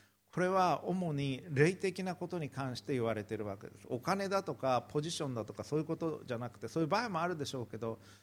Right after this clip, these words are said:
そうじゃなくて、神の国に向かって歩んでいくために求めなさいということです。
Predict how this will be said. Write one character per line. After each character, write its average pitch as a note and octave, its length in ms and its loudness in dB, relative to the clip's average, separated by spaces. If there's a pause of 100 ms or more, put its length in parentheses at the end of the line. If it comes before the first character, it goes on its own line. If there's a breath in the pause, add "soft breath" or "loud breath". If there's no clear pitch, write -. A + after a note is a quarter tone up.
(220 loud breath)
そ G3 60 -2
う F#3+ 40 -2
じ F3 80 -4
ゃ D3+ 40 -2
な C#3 120 -4
く - 120 -18
て、 B2 240 -4 (640 loud breath)
神 G3 360 -4
の D3+ 140 0
国 C#3 380 -4
に B2+ 100 -2
向 A#2+ 140 -2
か D3 140 0
っ - 40 0
て - 160 -8
歩 D3+ 320 2
ん F#3 140 -2
で D#3 120 2
い C3+ 60 0
く - 140 -8
た C3+ 180 -4
め E3+ 220 2
に E3+ 340 0 (300)
求 A#2+ 260 -4
め C3 160 2
な A#2 140 -2
さ - 180 -2
い A#2 80 0
と G2 120 -8
い E2+ 100 -6
う - 20 -8
こ - 140 -16
と - 100 -16
で - 140 -20
す。 - 120 -20